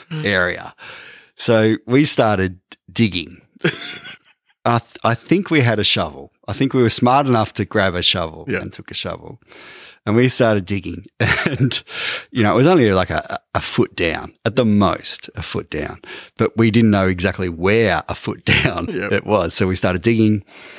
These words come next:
Speaker 1: and we ended up with this hole that would have been like a meter by a meter <laughs> before we actually hit the thing. And we found it.
Speaker 2: Holy
Speaker 1: Like, "We
Speaker 2: shit.
Speaker 1: got it!" And you've never seen four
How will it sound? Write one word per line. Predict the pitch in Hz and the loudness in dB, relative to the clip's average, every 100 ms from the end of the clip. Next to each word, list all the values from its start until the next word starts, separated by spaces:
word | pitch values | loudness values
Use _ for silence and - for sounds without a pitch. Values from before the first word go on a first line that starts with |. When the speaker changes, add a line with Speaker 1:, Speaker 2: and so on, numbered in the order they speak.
| - - - - | -18 -18 -14 -2
Speaker 1:
and | 107 107 | 0 4
we | 123 | 4
ended | 156 196 117 | 4 4 2
up | 107 | 0
with | 101 92 | -2 -2
this | 98 - | -2 -2
hole | - 113 107 90 | 2 2 4 2
that | 85 101 | -4 -4
would | 104 | -4
have | 101 | -2
been | 101 95 | -2 -2
like | 92 | -4
a | 92 | -4
meter | 92 107 110 104 | -2 -2 0 2
by | 107 101 | 2 0
a | 87 | -2
meter | 95 110 120 - - - - - - | -2 0 2 0 -2 -6 -8 -18 -20
<laughs> | - - - _ - | -20 -20 -20 _ -14
before | - 107 127 120 | -4 0 4 4
we | 113 | 4
actually | 107 120 - 104 | 2 0 0 0
hit | 104 117 - _ - - - _ | -2 -6 -8 _ -20 -18 -20 _
the | - 110 | -6 -4
thing. | 110 82 | -4 -4
And | 110 | 0
we | 151 | 0
found | - 226 240 190 | 4 4 4 2
it. | 113 - | -2 -6
Speaker 2:
Holy | 120 101 - | -6 -4 -4
Speaker 1:
Like, | 190 233 | -2 2
"We | |
Speaker 2:
shit. | 254 247 | 2 2
Speaker 1:
got | 247 247 247 240 285 - | 2 2 2 0 -2 -4
it!" | - - | -10 -8
And | 143 139 | 0 2
you've | 139 | 4
never | 139 147 151 | 2 2 2
seen | 160 135 123 | 2 2 0
four | - 135 127 127 123 123 | -2 0 4 4 4 2